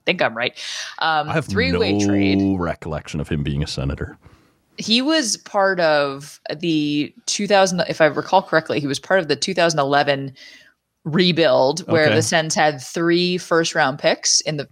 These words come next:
Speaker 1: uh, in,
Speaker 2: Hey.
Speaker 1: in the first round, obviously. Um, and they got, uh, Mika
Speaker 2: <laughs> Funny that.
Speaker 1: Zibanejad, uh,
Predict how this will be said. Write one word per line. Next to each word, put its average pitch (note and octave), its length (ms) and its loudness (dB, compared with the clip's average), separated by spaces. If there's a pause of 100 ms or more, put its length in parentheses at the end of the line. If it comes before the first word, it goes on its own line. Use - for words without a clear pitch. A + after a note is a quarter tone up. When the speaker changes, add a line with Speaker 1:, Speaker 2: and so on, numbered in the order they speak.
(120)
Speaker 1:
uh, - 60 -2 (140)
in, A2+ 200 0
Speaker 2:
Hey. A2+ 180 2 (280)
Speaker 1:
in C3+ 100 0
the B2+ 60 0
first - 240 -2
round, C#3+ 180 0
obviously. G3 300 -4 (380)
Um, D#3+ 440 2
and G#3 220 2
they F#3 100 2
got, D#3+ 320 2
uh, D#3 140 4
Mika E3+ 240 0
Speaker 2:
<laughs> - 20 4
Funny A#2 200 2
that. - 100 2
Speaker 1:
Zibanejad, F#3 500 0 (580)
uh, D3 440 2